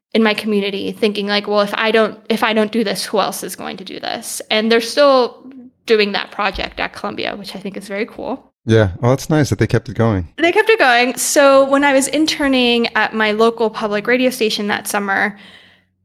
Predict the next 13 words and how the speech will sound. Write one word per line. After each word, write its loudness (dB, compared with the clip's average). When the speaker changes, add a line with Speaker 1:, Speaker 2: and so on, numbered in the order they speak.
Speaker 1:
the 2
general 4
manager 4
there 2
knew 6
that 4
I 2
had -6
done -4
this -8
paper, 2
and 2
he -6